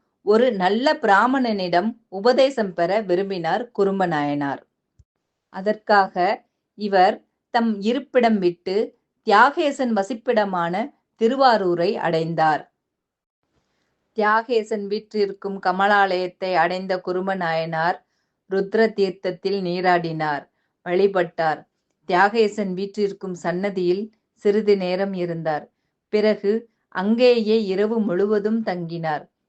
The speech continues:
இரவு குறும்ப நாயனார் உறங்கும் பொழுது அவருக்கு ஒரு கனவு. உலகங்களையெல்லாம் ஆளும் குருபரனுக்கெல்லாம் முதற் குருவாக இருக்கும் தட்சிணாமூர்த்தியாக விளங்கும் சிவபெருமான்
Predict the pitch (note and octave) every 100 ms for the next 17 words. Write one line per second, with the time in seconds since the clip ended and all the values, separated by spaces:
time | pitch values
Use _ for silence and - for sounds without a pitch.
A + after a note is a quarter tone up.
0 | _ - F#3+ G#3+ G3 G3 A3+ _ _ _
1 | - A3 B3+ B3+ A3+ F#3 F3 F3 F3+ F3
2 | E3 F3+ A3 A3+ G3+ E3+ E3 D#3 F3 G3+
3 | _ _ _ F#3 G#3 A3+ G#3+ - G#3 -
4 | _ - F#3 A3 G#3+ F3+ F3+ F3+ D#3 -
5 | _ _ _ _ _ _ - F#3+ B3 D4
6 | C#4 C4+ B3+ A#3+ A#3 A3+ B3+ A#3+ F3+ F#3
7 | F#3 F#3+ A3+ _ _ _ A3 C4 C4 C4
8 | B3 A3+ - G#3 G3 F#3+ A3 G#3 F#3 A#3+
9 | - G#3 G#3 F#3+ F#3 F#3 G3+ F3+ F3+ -
10 | F3 E3+ D#3+ - A3 B3+ A#3+ A3 G#3 -
11 | G3+ G3 G#3+ F#3+ F3+ F3+ F3 E3 E3 F3
12 | G3+ F#3+ D#3+ D3 F3+